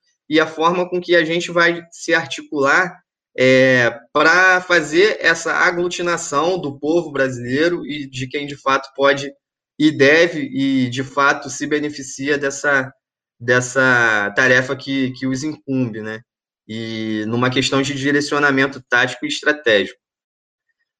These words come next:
O programa de quinze pontos da U R C, ele foi lido e debatido com precisão pelo Pedro. Algumas questões gerais eu queria comentar. Queria comentar sobre o caráter da nova democracia, né?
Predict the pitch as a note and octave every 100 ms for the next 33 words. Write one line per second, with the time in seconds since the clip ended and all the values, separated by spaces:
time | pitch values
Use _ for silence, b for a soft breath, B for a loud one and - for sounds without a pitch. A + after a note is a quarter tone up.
0 | - B2+ D3+ D3 D#3 E3+ - E3+ D#3+ D3+
1 | D3 D3 - - - B2+ B2 A#2+ B2 B2+
2 | B2 C3+ C3 B2+ C3+ B2+ A#2 A2 A#2+ D3
3 | E3+ D3 C3 B2+ B2+ C3 C3 B2+ C3 B2+
4 | B2 B2+ C3 A#2+ - _ B2+ D3 F3+ G3+
5 | _ _ - A#2+ B2+ C#3+ D3 C#3+ C3+ B2
6 | - - - - D#3 D3+ D3 C#3 C#3 C3
7 | B2+ - A#2+ C3+ C3 C3+ C3 C3 C3 C3
8 | B2+ C3 B2+ A#2+ A2 G#2 - C#3 C#3 C3+
9 | B2+ B2 C#3+ G3 _ _ _ _ _ _
10 | _ _ _ F#3 F#3+ G3 F#3+ F#3 F3 F3
11 | F3 E3+ E3+ E3 D#3+ E3 D#3 D3+ D3 C#3+
12 | D3+ D3 C#3+ C#3+ C3 C3 D#3 F3 E3 E3